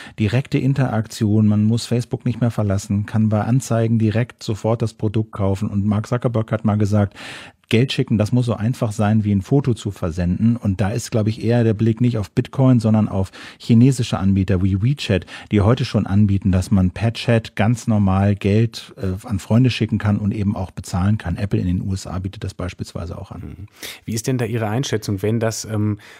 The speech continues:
Speaker 2: so funktioniert, wie Facebook sich das denkt? Ähm, hätte das dann wegen der vielen Nutzer, die Facebook hat,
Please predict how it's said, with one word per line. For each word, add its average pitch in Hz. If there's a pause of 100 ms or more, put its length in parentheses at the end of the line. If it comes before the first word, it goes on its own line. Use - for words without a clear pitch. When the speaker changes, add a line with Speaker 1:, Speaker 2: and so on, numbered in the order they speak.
Speaker 2:
so 113
funktioniert, 113
wie 110
Facebook 113
sich 110
das -
denkt? 113
Ähm, 113
hätte -
das 123
dann 117
wegen 120
der 113
vielen 120
Nutzer, 127
die 110
Facebook -
hat, 131